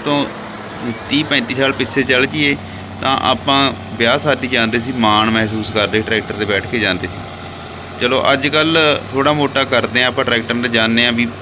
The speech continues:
ਉਹ ਇੱਕ ਫਨ ਦੇ ਤੌਰ 'ਤੇ ਜਾਂਦੇ ਹਾਂ, ਇੱਕ ਮਾਣ ਮਹਿਸੂਸ ਨਹੀਂ ਕਰਦੇ। ਉਹ ਵੀ ਇੱਕ ਚੰਗੇ ਟਰੈਕਟਰ ਨਾਲ ਜਾਂਦੇ ਹਾਂ, ਇਹ ਨਹੀਂ ਵੀ ਜਿਹੜੇ ਘਰ ਆਪਣੇ ਟਰੈਕਟਰ ਆ ਉਹ ਲੈ ਕੇ ਤੁਰ ਜਾਈਏ, ਉਸ ਤਰੀਕੇ ਨਾਲ ਨਹੀਂ ਜਾਂਦੇ। ਤੇ ਇਹ ਇੱਕ ਆਪਣੇ ਵਾਸਤੇ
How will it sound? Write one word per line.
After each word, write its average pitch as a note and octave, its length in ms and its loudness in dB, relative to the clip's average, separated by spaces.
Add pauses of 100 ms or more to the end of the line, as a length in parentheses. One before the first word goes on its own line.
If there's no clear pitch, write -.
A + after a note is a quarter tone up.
(300)
ਉਹ D#3+ 260 -2
ਇੱਕ D3 180 -2
ਫਨ C#3 360 0
ਦੇ E3+ 120 2
ਤੌਰ C#3+ 240 2
'ਤੇ C#3+ 160 -2
ਜਾਂਦੇ A#2+ 300 4
ਹਾਂ, D3 60 4
ਇੱਕ D3+ 160 -2
ਮਾਣ B2+ 400 4
ਮਹਿਸੂਸ C3 400 -2
ਨਹੀਂ C3 120 0
ਕਰਦੇ। G2+ 320 2
ਉਹ C#3+ 100 2
ਵੀ D#3+ 120 0
ਇੱਕ C#3+ 160 -2
ਚੰਗੇ B2 360 0
ਟਰੈਕਟਰ A#2+ 280 0
ਨਾਲ B2+ 80 2
ਜਾਂਦੇ A2+ 280 2
ਹਾਂ, - 80 2
ਇਹ C#3+ 260 2
ਨਹੀਂ B2+ 160 2
ਵੀ C#3 100 0
ਜਿਹੜੇ C#3 200 4
ਘਰ C#3+ 180 2
ਆਪਣੇ A#2+ 320 2
ਟਰੈਕਟਰ A2+ 320 0
ਆ - 20 2
ਉਹ B2+ 80 4
ਲੈ A2+ 160 4
ਕੇ G#2 100 -2
ਤੁਰ G2+ 200 -2
ਜਾਈਏ, G#2+ 280 0 (560)
ਉਸ B2 100 -2
ਤਰੀਕੇ D3 400 0
ਨਾਲ D3 100 4
ਨਹੀਂ B2 100 4
ਜਾਂਦੇ। G2+ 360 2 (960)
ਤੇ G2 280 -4 (520)
ਇਹ E3 160 2 (240)
ਇੱਕ D3+ 240 0
ਆਪਣੇ E3+ 300 2
ਵਾਸਤੇ D#3+ 680 2